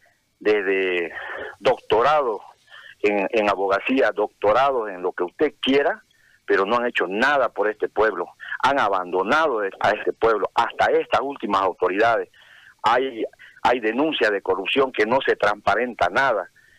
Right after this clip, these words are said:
Es por eso que la gente, cansada de toda esta situación, estamos ahora a pocas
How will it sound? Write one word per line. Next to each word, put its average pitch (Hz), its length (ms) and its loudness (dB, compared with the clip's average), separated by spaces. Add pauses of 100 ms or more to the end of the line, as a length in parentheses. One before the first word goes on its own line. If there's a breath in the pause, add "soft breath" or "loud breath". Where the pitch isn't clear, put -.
(180 soft breath)
Es 120 60 2
por - 180 0
eso 143 220 -2
que 117 80 -4
la 104 140 2
gente, 139 320 -4
cansada 190 680 0
de 120 120 -4
toda 135 220 0
esta 117 160 -2
situación, 151 520 -2 (600 soft breath)
estamos 151 600 -2
ahora 127 540 0 (800)
a 127 180 0 (220)
pocas 196 400 0